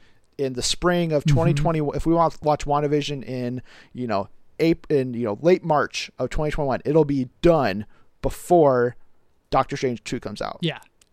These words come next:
Speaker 1: There's not gonna be an overlap. But for Mandalorian, you know, are they going to release these episodes every Tuesday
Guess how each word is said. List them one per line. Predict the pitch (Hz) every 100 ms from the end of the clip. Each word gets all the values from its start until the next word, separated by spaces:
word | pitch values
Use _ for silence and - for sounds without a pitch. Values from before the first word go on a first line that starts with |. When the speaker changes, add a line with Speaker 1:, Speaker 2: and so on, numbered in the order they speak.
| -
Speaker 1:
There's | 147 143
not | 151 -
gonna | 156
be | 139 143
an | 120
overlap. | 156 139 113 90 - - - -
But | 143 123 - - - _ _
for | - 151
Mandalorian, | 135 131 127 175 269 330 147 120 175 - - - - _ _ _ _ _ _ _ _
you | - 143
know, | 131
are | 135
they | 143 160
going | 160 170 160
to | 175 151 139 - - _ -
release | 147 143 185 -
these | 170
episodes | 180 175 - 151 147
every | 151 147 143
Tuesday | 131 - 196 147 98 101